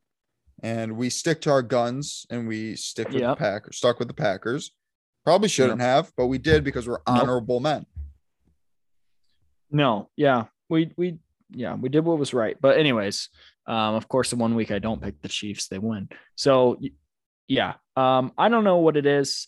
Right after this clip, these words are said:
Speaker 2: I am addicted to picking the Chiefs. I mean, I think I always just think, "Oh, there's no way, like, they're gonna lose," but, uh, they have not looked good. This is a
Speaker 1: No.
Speaker 2: very big game, though, for both teams. Uh,
Speaker 1: Mm-hmm.
Speaker 2: A F C West showdown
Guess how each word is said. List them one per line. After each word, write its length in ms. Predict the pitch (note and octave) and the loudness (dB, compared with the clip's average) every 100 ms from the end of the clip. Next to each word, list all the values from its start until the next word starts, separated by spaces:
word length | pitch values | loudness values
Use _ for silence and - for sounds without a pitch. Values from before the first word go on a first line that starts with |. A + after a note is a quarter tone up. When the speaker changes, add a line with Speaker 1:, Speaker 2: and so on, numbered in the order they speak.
| - | -4
Speaker 2:
I 160 | B2+ | -2
am 180 | C3 C3 | 0 -2
addicted 340 | B2+ B2+ B2+ A#2 | -4 -6 -8 -10
to 40 | |
picking 280 | - A2 A2+ | -8 -4 -2
the 60 | |
Chiefs. 460 | A2 - A#2 A2+ - | -2 -2 -2 -2 -6
I 80 | A#2 | -4
mean, 180 | A#2+ A#2 | 0 0
I 80 | A#2 | -2
think 240 | B2+ B2 | -4 -2
I 120 | A#2 | 0
always 260 | A2 A2 G#2+ | 2 0 -2
just 180 | - - | -6 -8
think, 240 | G#2+ G#2+ - | -8 -8 -4
"Oh, 120 | F3 | 0
there's 200 | D#3 C#3+ | 0 2
no 140 | E3+ | 4
way, 360 | C#3+ C#3+ C#3 B2 | 6 6 6 4
like, 300 | A2 G#2+ - _ _ _ _ _ _ _ _ | 0 -6 -12 _ _ _ _ _ _ _ _
they're 100 | A#2 | -8
gonna 280 | A2+ A2 G#2 | -4 -2 -2
lose," 420 | A2+ A2+ G#2 - - | -2 -2 -4 -8 -4
but, 240 | A2 G2 - _ _ _ _ | -4 -4 -8 _ _ _ _
uh, 220 | G#2+ G#2+ | -4 -2
they 260 | A2+ D3 D#3 | 2 4 6
have 200 | C#3 C3 | 4 2
not 360 | C#3+ D#3+ C#3+ - | 2 2 2 0
looked 340 | B2+ A#2+ - | -4 -4 -6
good. 380 | A#2 A2 G#2+ G#2+ - _ _ _ _ _ _ | -2 0 0 -2 -10 _ _ _ _ _ _
This 220 | C#3 D3+ | 0 0
is 260 | C#3 E3+ D#3 | 4 4 6
a 80 | D3 | 4
Speaker 1:
No. 60 | |
Speaker 2:
very 300 | A#2 C#3 C#3 | 4 4 4
big 240 | B2+ C3 B2 | 2 -2 -2
game, 300 | B2 B2 B2 | -2 -2 -2
though, 180 | B2 A#2+ | -4 -4
for 120 | A#2 | -6
both 300 | G#2+ A#2 A2+ | -6 -6 -6
teams. 600 | - A#2 A2+ A2+ A2 - | -6 -2 -2 -2 -4 -8
Uh, 300 | A2 G#2+ G#2+ | -4 0 0
Speaker 1:
Mm-hmm. 120 | B2 | 2
Speaker 2:
A 80 | B2+ | 2
F 120 | B2 - | 2 2
C 200 | - A#2 | -2 -2
West 520 | A2+ A2+ - - - _ _ _ _ _ _ _ _ | -2 -2 -4 -10 -16 _ _ _ _ _ _ _ _
showdown 760 | - - B2+ C3 B2 B2+ B2+ | -8 0 2 2 2 0 -2